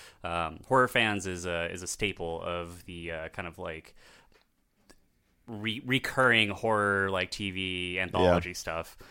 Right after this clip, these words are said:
Speaker 1: um, along with, like, you know, Joe, Joe Bob Briggs and The Drive-In and everything. Um, so it makes sense, you know, as far as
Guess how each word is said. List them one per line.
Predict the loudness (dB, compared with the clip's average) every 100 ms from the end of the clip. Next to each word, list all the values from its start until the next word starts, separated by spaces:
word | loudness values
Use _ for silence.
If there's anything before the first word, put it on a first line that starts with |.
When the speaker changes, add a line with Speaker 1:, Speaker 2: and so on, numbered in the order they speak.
| -20 -6
Speaker 1:
um, | 0 2 2 -2 -6 -4
along | 0 0 -2
with, | -4
like, | -6 -6
you |
know, | -6
Joe, | -6 -6 -6 -4
Joe | -2
Bob | -2 -2
Briggs | -2 -2 -4 -10
and | -12 -14 -16 -20 _
The | -10
Drive-In | -8 -8 -10
and | -12 -14
everything. | -12 -12 -12 -14 -20 -20 -20 _
Um, | 0 0 0 2
so | 4
it | 4
makes | 4
sense, | 4 2 -2 -4
you | -2
know, | 0
as | 0 2
far | 2 2
as | 2 -4